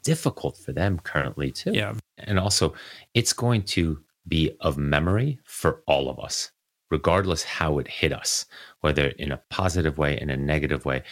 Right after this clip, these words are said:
Speaker 1: That's the unique thing about this. It hit the brakes on the entire world, and we're all gonna all remember this forever.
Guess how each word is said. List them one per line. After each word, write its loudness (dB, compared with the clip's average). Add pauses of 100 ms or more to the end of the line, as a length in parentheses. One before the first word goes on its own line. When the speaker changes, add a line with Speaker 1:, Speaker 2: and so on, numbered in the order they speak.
(280)
Speaker 1:
That's 0
the -4
unique 0
thing 2
about -4
this. -4
It 0
hit -2
the -4
brakes 0
on -2
the 0
entire -2
world, 0
and 2
we're 2 (180)
all 4
gonna -2 (140)
all 4
remember 0
this -4
forever. 0